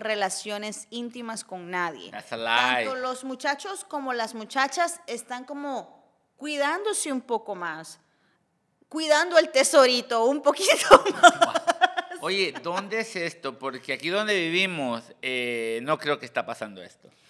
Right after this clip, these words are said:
Speaker 1: Bueno, aparente y alegadamente sí está sucediendo. ¿Y sabes por qué?
Speaker 2: A ver.
Speaker 1: Porque más muchachos están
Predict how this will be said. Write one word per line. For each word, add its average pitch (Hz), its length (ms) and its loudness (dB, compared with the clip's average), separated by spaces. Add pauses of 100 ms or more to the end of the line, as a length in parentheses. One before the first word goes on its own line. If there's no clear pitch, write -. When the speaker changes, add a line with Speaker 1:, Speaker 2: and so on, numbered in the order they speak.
(180)
Speaker 1:
Bueno, 175 520 -10
aparente 185 400 -10
y - 20 -6
alegadamente 196 600 -4
sí 233 240 -4
está 247 180 -6
sucediendo. 208 640 -8
¿Y 208 80 -12
sabes 214 280 -6
por 233 200 -14
qué? 339 220 -14
Speaker 2:
A - 120 -8
ver. 107 220 -8
Speaker 1:
Porque 240 340 -6
más 247 400 -6
muchachos 269 460 -6
están 233 400 -8